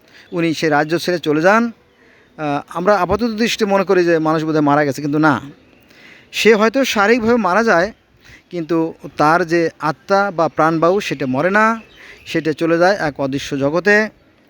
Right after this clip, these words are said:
হ্যাঁ, যে জ্ঞান সৃষ্টিকর্তা কাউকে দেন নাই, কারণ, আহ, তিনি যদি এই জ্ঞান মানুষকে দিয়ে দিতেন, তাহলে তার সৃষ্টির যে, আহ, কর্তার যে বড়ত্ব, আহ, তার যে মহত্ব, তার যে বীরত্ব, এটা খর্ব হয়ে যেত।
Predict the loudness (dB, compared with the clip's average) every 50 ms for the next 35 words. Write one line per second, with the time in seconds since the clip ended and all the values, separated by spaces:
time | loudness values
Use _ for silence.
0 | _ -2 0 2 2 2 0 -4 -10 -18 -20 -20 -20 -20 -20 _ _ -14 -6 0
1 | 2 4 4 2 2 0 2 2 4 4 4 2 0 -2 -4 -6 -8 -8 -8 -8
2 | -8 -6 -6 -6 -6 -6 -6 -4 -4 -4 -4 -4 -2 -2 -2 -2 -2 -4 -6 -10
3 | -14 -18 -20 -20 -20 _ -20 -14 -8 -2 0 2 2 2 2 0 -6 -12 -20 -20
4 | -20 -20 -10 -4 0 0 0 0 0 0 2 2 2 2 2 0 2 0 2 2
5 | 2 2 2 2 0 0 -2 -2 -2 -2 -2 0 2 4 2 2 2 0 -2 0
6 | 0 0 -2 -4 -10 _ _ _ _ _ _ _ _ -4 -2 0 2 4 2 2
7 | 2 2 0 -2 -2 -4 -8 -10 -10 -10 -10 -8 -10 -8 -4 -2 -2 -2 -2 -4
8 | -8 -6 -4 -2 0 0 -2 -2 -4 -10 -16 -20 -20 _ _ -2 -2 -2 0 0
9 | 0 0 0 0 -2 -4 -2 0 0 0 0 0 -2 _ -2 0 0 0 -2 -4
10 | -10 _ _ _ -20 -20 -20 -18 -8 -4 -2 -2 -2 0 -2 -2 0 0 0 0
11 | 0 0 0 0 -2 -4 -4 -2 -2 0 0 0 0 -2 -2 -2 -2 -2 0 0
12 | 0 0 -2 -2 -2 -2 -2 0 -2 -4 -4 -4 -6 -6 -4 -2 -2 0 2 0
13 | 0 0 -2 -4 -6 -8